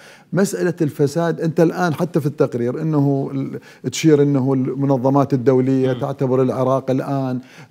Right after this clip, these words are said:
Speaker 1: في ت-، تسلسل في الفساد، بالمية وسبعة وخمسين يجي رقمه على مستوى العالم، وتشير تقارير حتى إلى الأرصدة اللي موجودة خارج العراق ومؤشر أزاء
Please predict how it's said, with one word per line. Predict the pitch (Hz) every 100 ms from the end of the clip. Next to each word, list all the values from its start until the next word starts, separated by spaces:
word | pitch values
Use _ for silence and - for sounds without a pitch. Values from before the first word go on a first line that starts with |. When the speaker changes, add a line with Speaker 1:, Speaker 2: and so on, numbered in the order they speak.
| 131
Speaker 1:
في | 127 139
ت-، | 135
تسلسل | - - 131 147 - 143 135
في | 117
الفساد، | 107 135 127 135 131 120
بالمية | 127 117 151 131 135 135
وسبعة | 123 123 139
وخمسين | 127 131 120 135 131
يجي | 120 120 120 - - 120
رقمه | 135 139 131
على | 139 135
مستوى | 131 - 135 135
العالم، | 131 143 135 135 139 - - -
وتشير | 160 - 180
تقارير | 151 151 156 151 151 143
حتى | - 147 151 147 147
إلى | 139
الأرصدة | 143 165 135 151 143
اللي | 143 139
موجودة | 139 135 143 143 135
خارج | 147 143 139
العراق | 143 127 139 143 143 135 - - -
ومؤشر | 139 139 165 160 - 151 147 143
أزاء | 131 143 143